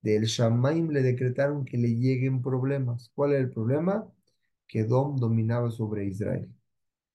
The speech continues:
Vemos, cuando una persona peca, Akadosh Baruj Hu le manda problemas. ¿Y por qué le manda problemas a la persona? Vamos a ver, eh, al final de, de, del día de hoy, qué es lo que Hashem logra con mandar problemas. ¿Por qué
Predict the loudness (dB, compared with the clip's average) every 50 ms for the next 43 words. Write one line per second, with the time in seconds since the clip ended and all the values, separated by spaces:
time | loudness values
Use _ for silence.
0 | _ _ _ 0 4 6 6 8 8 6 6 4 2 -2 -6 -2 0 2 4 4
1 | 4 2 4 4 2 2 2 2 2 2 2 2 2 0 0 2 0 0 0 0
2 | -2 -6 -8 -12 -10 -10 -8 -4 -2 -2 0 0 0 0 0 0 0 0 0 0
3 | 2 2 2 2 2 2 0 -2 -2 -6 -4 -2 -2 -4 -4 -6 -8 -10 -12 _
4 | 0 0 0 2 4 2 2 4 4 6 6 6 6 6 4 4 4 2 2 0
5 | 0 0 2 4 4 4 2 2 0 -2 -6 -6 -6 -6 -6 -8 -8 -2 0 0
6 | 2 4 2 0 0 -6 -12 _ _ _ _ _ -2 2 2 4 4 4 2 4
7 | 4 4 4 2 0 -2 -6 -2 0 2 2 2 0 -4 -6 -6 -6 -6 -6 -2
8 | 0 2 2 4 4 4 4 4 2 2 0 -6 -10 -16 _ _ _ _ _ _
9 | _ _ _ -4 -2 -2 -2 -2 -2 -2 0 2 4 6 6 6 6 6 6 6
10 | 4 4 2 0 -4 -8 -18 _ _ _ _ _ _ _ _ _ -2 0 2 2
11 | 2 0 -2 -4 -2 -2 -2 -2 -2 -2 -2 0 0 2 2 4 4 4 4 2
12 | 0 -2 -2 -4 -4 -2 -2 -2 -2 0 0 0 -2 -2 -2 -4 -2 0 -2 -2
13 | -4 -6 -8 -10 _ -2 -2 -2 -2 0 2 4 4 4 4 2 -2 -8